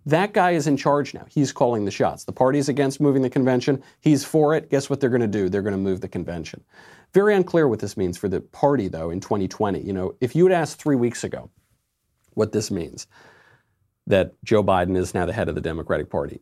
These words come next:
I would say that it means that Democrats have their best shot at beating Trump. All of the polls were showing, and I think including the Trump internal polling, that Bernie Sanders was a bigger threat to Donald Trump than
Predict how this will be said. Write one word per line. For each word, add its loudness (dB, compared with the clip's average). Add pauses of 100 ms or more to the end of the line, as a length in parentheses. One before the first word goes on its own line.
(120)
I -2
would 2
say -6
that -2
it -2
means -4
that -4
Democrats -2
have -2
their 0
best -2
shot -2
at -10
beating -8
Trump. -12 (1200)
All 4
of -2
the -4
polls 0
were -4
showing, -6 (160)
and -4
I 0
think -2
including -2
the -4
Trump -2
internal 0
polling, -10 (360)
that 0 (1200)
Bernie 2
Sanders -2
was -6
a -4
bigger -4
threat -4
to -6
Donald -8
Trump -6 (800)
than -4